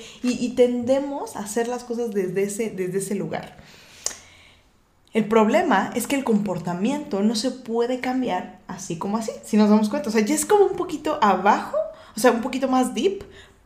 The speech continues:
pero la realidad es que sigue siendo, siguen siendo cambios superficiales. El siguiente es lo que,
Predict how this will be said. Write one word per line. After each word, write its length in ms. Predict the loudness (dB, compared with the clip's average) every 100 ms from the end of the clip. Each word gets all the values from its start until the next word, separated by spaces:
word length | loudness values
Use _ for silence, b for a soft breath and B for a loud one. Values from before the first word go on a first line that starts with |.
| _
pero 400 | 2 2 0 -6 -4
la 160 | -2 0
realidad 500 | 0 2 2 2 0
es 120 | -2
que 120 | -6
sigue 360 | -2 -2 0 -2
siendo, 520 | -4 -4 -2 -2 -4
siguen 300 | -4 -4 -4
siendo 320 | -4 -6 -6
cambios 300 | -6 -6 -6
superficiales. 960 | -8 -8 -8 -6 -10 -8 -8 -8 -12 -20 B B B B B B B B B
El 100 | -4
siguiente 400 | 0 -2 -2 -6
es 80 | -6
lo 80 |
que, 100 | -4